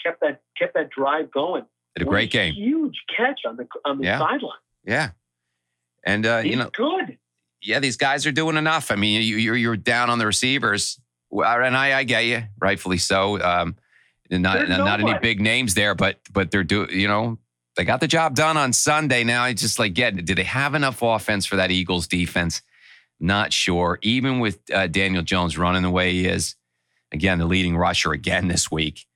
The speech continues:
Speaker 2: Um, and, um, you know, he, he, he's just, you know, he's, he's playing great. And that's why I'm <laughs> saying that, you know, they definitely have a chance on s-,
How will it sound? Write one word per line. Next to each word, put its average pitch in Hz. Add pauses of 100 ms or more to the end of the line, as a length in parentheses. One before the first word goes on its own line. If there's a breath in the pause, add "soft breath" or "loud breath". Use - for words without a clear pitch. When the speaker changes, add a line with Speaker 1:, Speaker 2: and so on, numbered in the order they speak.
(460 soft breath)
Speaker 2:
Um, 85 (360)
and, 87
um, 82 (960)
you 98
know, 92
he, 95
he, 95
he's 85
just, 87 (140)
you 85
know, -
he's, 85
he's 92
playing 90 (180)
great. 90 (120)
And 82
that's 98
why 98
I'm 90
<laughs> -
saying 104
that, 90
you 87
know, 90
they 87
definitely 113
have 87
a 80
chance 104
on 80
s-, -